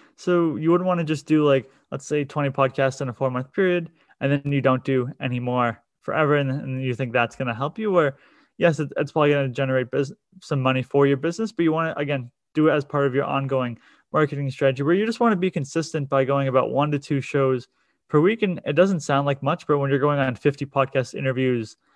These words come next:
per year, year after year after year, you know, it's gonna add up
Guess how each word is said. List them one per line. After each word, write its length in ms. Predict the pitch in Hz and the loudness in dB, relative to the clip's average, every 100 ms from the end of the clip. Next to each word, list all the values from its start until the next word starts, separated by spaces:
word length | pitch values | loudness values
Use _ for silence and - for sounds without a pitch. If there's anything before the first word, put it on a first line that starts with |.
| _ _ _ | _ _ _
per 120 | 143 | 2
year, 380 | 160 175 170 - _ | 4 4 2 -2 _
year 260 | 139 139 139 | 0 4 6
after 280 | 127 - 170 | 4 -2 -4
year 240 | 180 147 | 0 0
after 180 | 131 135 | 0 -2
year, 140 | 175 | 0
you 100 | 190 | 2
know, 80 | 156 | 2
it's 200 | - 143 | 0 -2
gonna 180 | 156 143 | -2 -2
add 260 | - 131 139 | 0 2 4
up 300 | 143 - | 2 0